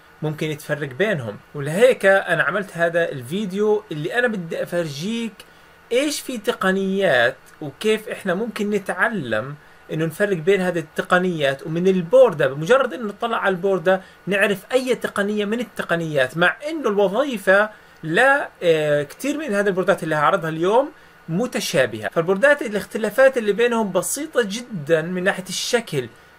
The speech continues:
كلهم بيحتووا تقريبًا على نفس العناصر، ولكن تقنياتهم مختلفة، ومع إنه وظيفتهم متشابهة قليلًا، ولكن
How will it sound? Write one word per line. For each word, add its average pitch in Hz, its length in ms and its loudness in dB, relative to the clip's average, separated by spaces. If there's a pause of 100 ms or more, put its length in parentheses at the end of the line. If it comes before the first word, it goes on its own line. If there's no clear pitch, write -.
(140)
كلهم 277 260 0
بيحتووا 254 360 2
تقريبًا 247 480 0
على 233 160 2
نفس - 280 0
العناصر، 247 540 0
ولكن 233 420 2
تقنياتهم 208 680 0
مختلفة، 226 600 0 (440)
ومع 165 180 4
إنه 302 160 0
وظيفتهم 254 480 0
متشابهة 226 640 2
قليلًا، 220 460 -2
ولكن 214 760 2